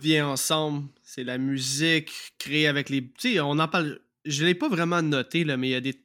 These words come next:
tellement beaux mouvements de caméra dans ce film-là, là. Il y a des... il y a vraiment des belles prises de vue. Il sait comment amener la terreur.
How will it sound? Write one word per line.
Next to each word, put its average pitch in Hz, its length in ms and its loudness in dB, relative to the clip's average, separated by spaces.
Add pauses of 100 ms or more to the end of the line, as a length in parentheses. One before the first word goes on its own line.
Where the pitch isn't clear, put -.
(120)
tellement 156 400 0
beaux 170 180 2
mouvements 165 420 0
de - 60 -18
caméra 135 420 0
dans 143 120 -4
ce - 80 -6
film-là, 143 320 -4
là. 165 160 -6
Il 151 60 -8
y 123 60 -6
a 120 60 -6
des... 120 100 -4
il 117 420 -2
y 117 60 -4
a 113 40 -6
vraiment 151 240 -2
des 135 100 -2
belles 151 280 -2
prises 135 280 -4
de 127 100 -4
vue. 139 440 -6 (1500)
Il 175 160 0
sait 233 240 4
comment 156 280 0
amener 160 280 2
la 139 120 0
terreur. 151 800 0